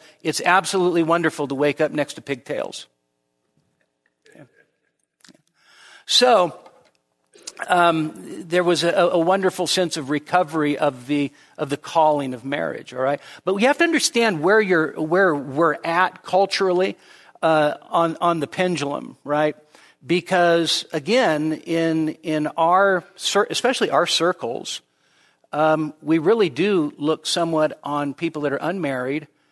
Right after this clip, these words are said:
as somewhat second class. And I wanna say that Paul actually doesn't fall into either of those extremes, okay? All right. So,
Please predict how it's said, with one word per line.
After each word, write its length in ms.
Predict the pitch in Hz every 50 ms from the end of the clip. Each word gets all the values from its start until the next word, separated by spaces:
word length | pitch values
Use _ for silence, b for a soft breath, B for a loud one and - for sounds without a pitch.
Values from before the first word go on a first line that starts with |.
| _ _ _ _ _ _ -
as 340 | 143 147 147 147 147 147
somewhat 320 | 135 - 170 156 151 139 -
second 320 | - 170 160 - 147 127
class. 360 | - - 175 165 135 123 -
And 100 | 147 147
I 40 | 160
wanna 180 | 190 196 170 143
say 360 | - - 165 147 143 147 139 b b b b b -
that 100 | 143 -
Paul 300 | - - 196 214 208 165
actually 380 | 156 156 156 - - 160 143
doesn't 240 | 143 151 139 135 120
fall 320 | - - 165 151 151 147
into 140 | 143 131 127
either 360 | - - 160 175 165 165 151
of 80 | 139 123
those 400 | 131 131 131 127 120 - - - -
extremes, 720 | 117 - - - - 139 131 127 - - - - - - _ _ _ _ _ _ _ _ _ -
okay? 140 | - 135 131 _ _ _ _ _ _ _ _ b b b b b b b b b b b
All 160 | - 175 180
right. 220 | 170 139 120 - - - _ _ _ _ _ _ _ _ _ _ _ _ _ _ _ _ _ _ _ - - _ _ _ -
So, 400 | - - - 214 208 185 151 -